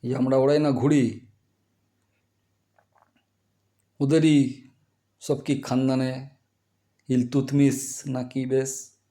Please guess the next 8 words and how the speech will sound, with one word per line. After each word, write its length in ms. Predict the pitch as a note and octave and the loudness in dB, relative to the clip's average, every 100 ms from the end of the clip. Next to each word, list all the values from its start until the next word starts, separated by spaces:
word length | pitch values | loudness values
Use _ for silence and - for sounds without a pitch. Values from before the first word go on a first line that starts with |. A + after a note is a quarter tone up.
| _ _ _ _ - | _ _ _ _ -2
হবে 200 | C3 C3+ | 0 0
কোনো 280 | C3+ C3 B2 | -2 -4 -6
শুয়োরের 440 | - B2+ B2+ B2+ | -8 -2 0 0
বাচ্চা। 440 | B2 B2+ - C3 - - _ _ _ _ _ _ _ _ _ _ _ | -2 -6 -10 -8 -8 -12 _ _ _ _ _ _ _ _ _ _ _
সোমনাথ 460 | - C3 C#3+ C#3 C#3 | -4 2 2 2 0
মন্দিরের 400 | C#3 C#3 C3+ C3 | 2 4 2 0
আঘাতে 360 | B2+ B2+ C3+ C3+ C#3 - _ _ _ _ _ _ _ _ _ _ _ _ _ _ _ _ _ _ _ _ _ _ _ _ _ _ _ _ _ _ _ _ _ _ _ _ _ _ _ | 0 -2 0 -2 -2 -12 _ _ _ _ _ _ _ _ _ _ _ _ _ _ _ _ _ _ _ _ _ _ _ _ _ _ _ _ _ _ _ _ _ _ _ _ _ _ _
সেদিন 320 | B2+ A#2+ | -4 0